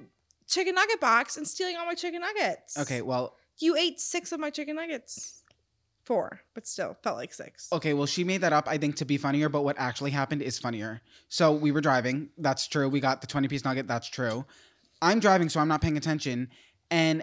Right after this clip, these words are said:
Speaker 2: Sam didn't wanna, like, gain the calories from the nuggets. So she was secretly putting one in mine at a time. So I wound up having fourteen without even knowing it because I was driving, and she only had six.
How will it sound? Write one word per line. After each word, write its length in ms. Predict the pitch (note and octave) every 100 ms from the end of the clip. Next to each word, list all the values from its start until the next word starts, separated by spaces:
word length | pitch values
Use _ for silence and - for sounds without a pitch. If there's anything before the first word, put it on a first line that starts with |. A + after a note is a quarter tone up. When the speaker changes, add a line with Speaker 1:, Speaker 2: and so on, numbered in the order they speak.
| -
Speaker 2:
Sam 760 | - - A#3 C4 D3 C#3+ F3 - _ _ _ _ _ _ _ _ _ _ F3
didn't 300 | F#3+ F#3+ F#3
wanna, 200 | F3+ E3+
like, 300 | E3 D#3+ - _ _ _ _ _ - D#3
gain 220 | D#3+ D#3
the 60 | C#3+
calories 580 | E3+ F3+ D3 C3 A#2+
from 220 | - D3 C#3
the 80 |
nuggets. 480 | D#3 D3 B2 - -
So 240 | - D#3+ D#3+
she 280 | - G#3
was 240 | G#3 G3 -
secretly 440 | G#3+ G#3 G3+ E3+
putting 480 | - E3+ E3 D3+ C3+
one 200 | C#3 E3
in 240 | - E3
mine 280 | D#3+ D3+ D#3
at 160 | D3 D3
a 40 |
time. 480 | C#3 C3+ C#3 E3 G#3 - - -
So 220 | - G3+ -
I 140 | E3 E3+
wound 200 | F3+ F3
up 120 | E3
having 260 | E3 D#3
fourteen 720 | D3 - E3+ F3+ - G#3 G3 D3+
without 300 | C#3 D3 D3
even 180 | D3 D3
knowing 300 | F3 E3+ C3+
it 160 | C3+
because 240 | D3 D3 D#3
I 80 |
was 140 | D#3 C#3+
driving, 480 | F3 F3 C#3+ C#3+ C#3+ - -
and 120 | G3
she 220 | - G#3+
only 220 | G3+ F#3+ F3+
had 160 | F3
six. 560 | - G3+ C#3+ - -